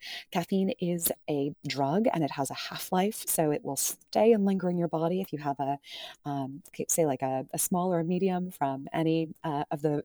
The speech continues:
you know, chains, you name them, they're all, um, gonna be about two hundred or maybe a little bit more, uh, milligrams of caffeine. And that might linger in your body for six or up to nine hours of, um, of time. So keep that in mind if you're,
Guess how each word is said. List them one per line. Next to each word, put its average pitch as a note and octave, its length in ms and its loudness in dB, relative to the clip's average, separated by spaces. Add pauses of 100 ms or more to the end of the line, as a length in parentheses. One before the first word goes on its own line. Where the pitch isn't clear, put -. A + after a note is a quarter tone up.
(160)
you C#3+ 60 -8
know, C3+ 180 0
chains, E3 480 2
you D#3 100 2
name E3 240 2
them, D3+ 220 0
they're D3+ 180 -4
all, D3 360 -2 (440)
um, C3 380 -2
gonna D#3 140 2
be D3+ 100 2
about D3+ 360 0
two - 160 2
hundred D#3 300 2
or C3+ 200 -2
maybe D#3+ 180 0
a D3+ 60 0
little D3 220 2
bit - 160 0
more, E3 300 -2 (180)
uh, C#3 200 -8
milligrams D3 440 -2
of - 80 -20
caffeine. D3 440 -4
And C#3+ 120 -6
that F3 140 -6 (160)
might F#3+ 300 -2
linger G3+ 260 0
in F3 80 0
your E3 100 0
body D3+ 400 0
for - 140 -8
six - 440 -2
or F3 80 4
up D#3+ 120 -2
to - 120 -4
nine D3+ 400 0 (120)
hours C#3+ 460 -4 (440)
of, C#3+ 200 -6 (120)
um, C3 380 -10 (300)
of D3+ 120 -4
time. C3+ 420 -4
So D3+ 340 2 (340)
keep A3+ 200 0
that A3 160 2
in G#3 80 2
mind F#3+ 340 2
if E3+ 140 -2
you're, D#3 460 2